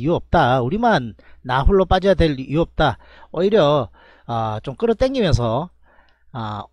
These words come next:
콜 옵션 쪽이, 아, 대박이 한번 날 수도 있다. 그런 이야기를 했거든요. 자, 오늘 장 초반에 크게 흔들리다 그대로 끌어당깁니다. 이러한 부분은요,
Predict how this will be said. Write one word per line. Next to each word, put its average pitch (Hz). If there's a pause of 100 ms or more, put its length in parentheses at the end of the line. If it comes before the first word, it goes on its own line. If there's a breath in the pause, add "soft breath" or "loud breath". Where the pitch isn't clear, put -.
콜 277
옵션 180
쪽이, 135 (680)
아, 104
대박이 139
한번 220
날 202
수도 -
있다. - (140)
그런 220
이야기를 190
했거든요. 139 (480 soft breath)
자, 101
오늘 165
장 170
초반에 185
크게 196
흔들리다 175
그대로 208
끌어당깁니다. 175
이러한 208
부분은요, 165